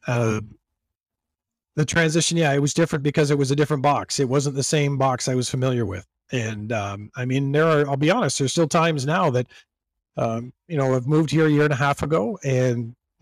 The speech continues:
getting to know more so certainly about the communities and the people here. And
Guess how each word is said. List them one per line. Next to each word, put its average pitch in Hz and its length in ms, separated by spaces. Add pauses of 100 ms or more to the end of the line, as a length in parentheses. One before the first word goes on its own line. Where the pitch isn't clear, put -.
getting 135 340
to 143 120
know 131 560
more 135 240
so 143 200
certainly 143 280
about 135 140
the 123 80
communities 151 640
and 123 80
the 110 40
people 143 360
here. 143 320
And 113 180